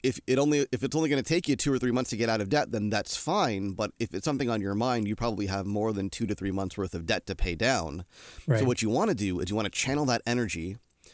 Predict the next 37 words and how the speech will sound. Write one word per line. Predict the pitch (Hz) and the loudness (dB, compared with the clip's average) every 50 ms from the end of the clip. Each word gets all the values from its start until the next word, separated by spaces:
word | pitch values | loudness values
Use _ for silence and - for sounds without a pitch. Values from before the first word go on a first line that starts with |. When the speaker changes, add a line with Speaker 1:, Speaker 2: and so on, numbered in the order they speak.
| - - - _ _ _ _ _ _ _ _ _ - | -20 -20 -20 _ _ _ _ _ _ _ _ _ -4
Speaker 1:
and | 110 110 107 | -2 0 2
instead | 107 107 - - 151 156 | 2 2 2 4 4 4
of | 160 151 127 | 4 4 2
just | 98 127 117 104 - - - - | 2 0 0 0 0 -2 -2 -2
immediately | 123 120 117 123 139 143 143 143 139 117 110 117 113 107 104 95 | 0 2 4 4 4 4 4 4 2 2 2 0 0 0 0 -2
jumping | 90 85 - - 123 131 135 - 123 117 110 | -4 -4 -2 0 0 0 0 0 0 0 0
to, | 101 - - 120 104 101 98 95 95 - | 0 0 0 0 2 2 2 0 0 0
you | 101 113 | -2 -2
know, | 104 95 90 90 85 - - - - - _ - - - | 0 0 -2 -4 -4 -6 -12 -20 -20 -20 _ -14 -4 -4
taking | 131 120 117 107 | -2 -2 -2 -2
all | - 117 131 139 | 0 2 2 4
the | 131 131 | 4 4
money | 123 120 123 120 | 4 4 2 2
out | 117 107 | 2 0
of | 104 | 0
your | 107 92 | -2 0
bank | 104 104 110 - | 0 0 -2 -2
account | 98 - - 107 104 104 101 - | -6 -4 -2 0 0 0 0 -2
and | - 95 92 - - | -2 -4 -4 -4 -2
paying | - - 117 123 123 113 110 | 0 2 2 4 2 4 4
off | 110 107 - | 2 2 0
your | - 104 | 0 -4
credit | 95 - 110 104 - | -2 -2 -2 -2 0
card | - 107 101 | 0 0 0
as | 98 90 | 0 0
much | 104 101 98 104 | -2 -2 -2 -4
as | 95 - | -6 0
possible | - - 107 107 - - 82 98 92 90 92 - | 0 0 2 2 0 -2 -2 -2 0 0 0 -2
and | 78 95 | -2 -2
then | 95 95 | -2 0
having | 95 101 95 98 95 | 0 0 0 0 0
no | 101 101 | 2 2
money | 104 101 104 | 2 0 0
for | 98 - 90 | 0 -2 -4
food | - - 151 143 117 | 0 0 0 2 2
next | 98 87 - - | 0 -2 -2 -2
month. | 90 80 87 - - - | -2 -4 -4 -6 -8 -12